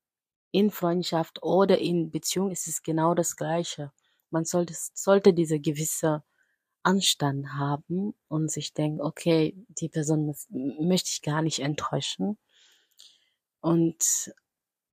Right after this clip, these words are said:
wenn man diese Gefühl gar nicht spürt, dass diese Person hat Angst, dich zu enttäuschen, für mich ist das eine Red Flag. Weil das heißt, diese Person würde nicht zögern, mich zu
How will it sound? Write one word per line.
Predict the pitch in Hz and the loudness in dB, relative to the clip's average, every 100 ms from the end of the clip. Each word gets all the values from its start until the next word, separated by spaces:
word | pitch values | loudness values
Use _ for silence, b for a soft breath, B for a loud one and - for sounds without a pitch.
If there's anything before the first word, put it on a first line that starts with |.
| _ _ - | _ _ -12
wenn | 160 170 196 | 0 4 6
man | 208 190 185 | 6 6 4
diese | 175 165 165 160 233 _ _ - | 2 4 4 2 -2 _ _ -12
Gefühl | 151 160 - 202 196 170 | -8 -6 0 4 6 4
gar | 151 156 | 4 4
nicht | 160 151 | 4 2
spürt, | - - - 180 151 - | -2 -2 2 4 4 0
dass | - 143 | -4 -4
diese | 151 151 151 | -2 -2 -2
Person | 151 147 147 170 170 151 | -2 -2 0 0 0 -2
hat | 147 - | -2 -2
Angst, | 160 175 - - | -2 -2 -2 -4
dich | - | -2
zu | - - 147 | -2 -4 -6
enttäuschen, | 143 143 - 147 165 - - 147 156 | -8 -8 -4 -2 -2 -2 -4 -4 -6
für | 151 | -4
mich | 151 151 - | -2 -4 -8
ist | - | -6
das | 139 - | -4 -2
eine | 139 139 135 | -2 -2 -4
Red | 139 | -8
Flag. | - 139 147 175 _ _ _ _ _ _ _ _ _ _ _ _ - - | -10 -4 -4 -4 _ _ _ _ _ _ _ _ _ _ _ _ -20 -2
Weil | 165 160 | 2 2
das | 156 - | 2 0
heißt, | 151 156 170 - b b _ - | 0 0 -2 -8 b b _ -4
diese | 170 165 | 0 2
Person | - 156 147 165 208 _ | 4 2 4 2 0 _
würde | 160 143 170 196 180 | -8 0 4 4 4
nicht | 170 165 - | 0 -2 -6
zögern, | - - - 180 175 160 156 | -8 -6 0 2 2 0 0
mich | 156 151 - | -2 -2 -4
zu | - 147 147 | -4 -4 -6